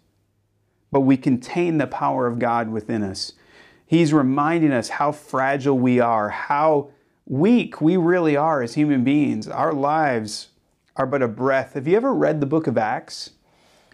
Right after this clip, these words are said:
Um, the book of Acts, or the Acts of the Apostle, is kind of the birth of the church after Christ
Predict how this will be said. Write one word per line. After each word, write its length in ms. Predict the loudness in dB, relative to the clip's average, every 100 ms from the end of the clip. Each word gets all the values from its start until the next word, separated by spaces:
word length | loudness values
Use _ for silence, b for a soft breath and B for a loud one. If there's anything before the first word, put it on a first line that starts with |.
| b
Um, 420 | 0 2 2 -2 -6
the 100 | -4
book 220 | 0 0
of 100 | 2
Acts, 600 | 0 0 0 -6 -10 -10 _ _ _ _ _ _ _ -20 -4
or 180 | 0 0
the 160 | 0
Acts 360 | 0 -2 -4 -6
of 80 | -2
the 80 |
Apostle, 640 | -2 -2 -2 -2 -2 -2 0
is 160 | -2
kind 320 | -6 -4 0 2
of 60 |
the 60 | 2
birth 560 | 0 -2 2 2 0
of 140 | -6 -4
the 100 | -4
church 440 | -2 -2 -2 0
after 260 | -4 -2 -8
Christ 560 | -4 -2 -2 -4 -12